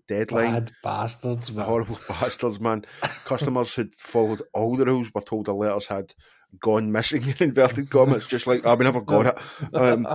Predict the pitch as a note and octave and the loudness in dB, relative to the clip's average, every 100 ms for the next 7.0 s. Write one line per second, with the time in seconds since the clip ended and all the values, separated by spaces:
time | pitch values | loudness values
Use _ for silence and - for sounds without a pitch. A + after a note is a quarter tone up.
0 | - B2 A#2 B2+ A#2+ A#2 G#2+ - B2 B2 | -2 2 2 2 0 0 -2 0 2 2
1 | - A#2+ - A2 - - A2 A2+ G#2 - | -2 -6 -2 -2 -2 -2 -2 -4 -8 -20
2 | - - G#2 G#2+ G#2 - A2 G#2+ A2 A2+ | -20 -6 -4 -4 -6 -8 -6 -4 -2 -4
3 | G#2 - G2+ G#2 G#2 G2+ G#2 - G2 G#2 | -6 -6 -6 -4 -6 -6 -8 -6 -6 -6
4 | F2 - G2+ G2+ - G#2+ - - G#2 - | -8 -10 -10 -10 -6 -6 -6 -10 -12 -12
5 | - - - G2+ G2+ G#2 - - G#2 G#2 | -20 -20 -16 -10 -6 -6 -8 -8 -6 -4
6 | G2+ G#2 G2 F#2 A#2 G2 F#2 - F#2+ | -6 -8 -8 -10 -12 -12 -12 -14 -14